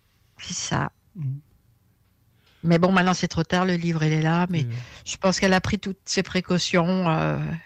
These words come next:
Speaker 1: il y a plusieurs noms, euh, plusieurs noms différents, euh.
Speaker 2: On n'a pas le choix.
Speaker 1: Parce que, euh, elle, elle s'appelle, euh, elle a écrit sous le, sous le nom de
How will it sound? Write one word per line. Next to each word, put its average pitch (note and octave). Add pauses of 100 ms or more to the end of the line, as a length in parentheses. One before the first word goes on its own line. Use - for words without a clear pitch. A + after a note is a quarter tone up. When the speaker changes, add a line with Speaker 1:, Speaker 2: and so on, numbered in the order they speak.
Speaker 1:
il -
y E3+
a E3
plusieurs E3+
noms, E3+
euh, D3 (1700)
plusieurs E3+
noms E3
différents, D3+
euh. C#3+ (1080)
Speaker 2:
On C3
n'a A2
pas G#2+
le G#2
choix. -
Speaker 1:
Parce -
que, G3
euh, F#3+ (380)
elle, G3 (140)
elle F#3
s'appelle, G#3+
euh, F#3+ (1000)
elle F#3
a F#3+
écrit G3+
sous -
le, G#3
sous -
le G#3+
nom A3+
de G3